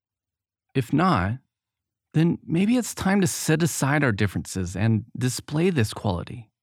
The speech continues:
It's never too late to do so, and if you aren't sure how to start, I can help. I'd love to help. Maybe,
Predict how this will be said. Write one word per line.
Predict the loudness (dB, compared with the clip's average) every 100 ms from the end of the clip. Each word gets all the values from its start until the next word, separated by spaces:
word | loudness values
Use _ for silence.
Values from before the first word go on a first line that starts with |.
| _ _ _ _ _ _ _ _ -20 -20 -8
It's | -8 -4
never | 0 2 4 2
too | 2 0
late | 2 2 0
to | 0
do | 2 2
so, | 2 0
and | 0 2
if | 2 0
you | -2 0
aren't | -2 -2 -2
sure | 0 0
how | 2 0
to | -2
start, | -2 0 0 -2 -10 _ _ _
I | -6
can | 0 2
help. | 2 2 -2 -8 _ _ _ _ _
I'd | -6 -4
love | -2 -2 0
to | 0
help. | 0 -4 -10 -20 _ _ _ _ _ _ _ _ _ _
Maybe, | 4 6 6 4 -2 -10